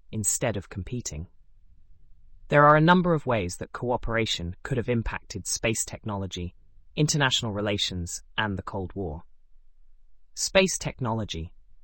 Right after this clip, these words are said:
If the United States and the Soviet Union had cooperated in space exploration, it is likely that they would have been able to achieve more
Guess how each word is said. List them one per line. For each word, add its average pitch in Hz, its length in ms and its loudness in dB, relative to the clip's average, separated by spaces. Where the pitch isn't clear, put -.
If 160 140 -2
the 151 100 0
United 165 340 6
States - 360 0
and 117 60 -2
the 113 60 0
Soviet 127 480 0
Union 117 400 -2
had - 240 -10
cooperated 113 720 -2
in 95 120 -4
space - 360 -2
exploration, 101 800 -2
it 165 80 4
is 160 160 4
likely 170 600 2
that - 120 -6
they 139 120 2
would 165 180 2
have 175 140 0
been 160 100 4
able 147 280 2
to 131 120 -6
achieve 120 400 -2
more 123 400 0